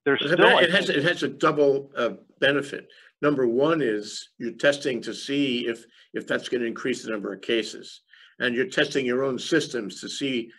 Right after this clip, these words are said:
Speaker 2: how you can reemploy them, redeploy them if necessary. Also, assuming you succeed in that,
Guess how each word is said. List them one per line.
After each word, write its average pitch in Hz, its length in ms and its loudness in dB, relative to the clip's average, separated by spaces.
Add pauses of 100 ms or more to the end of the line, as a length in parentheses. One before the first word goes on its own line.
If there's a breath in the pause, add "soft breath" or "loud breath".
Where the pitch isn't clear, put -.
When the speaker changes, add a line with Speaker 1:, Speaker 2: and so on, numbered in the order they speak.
(120)
Speaker 2:
how 131 180 0
you 123 160 0
can 127 280 -6
reemploy 139 680 2
them, 95 300 -4 (280)
redeploy 117 720 -2
them 101 220 -4 (280 soft breath)
if 127 200 -6
necessary. 117 600 -4 (520 soft breath)
Also, 165 460 4
assuming 170 440 0
you 120 140 0
succeed 208 560 -4
in 113 100 0
that, 101 300 -4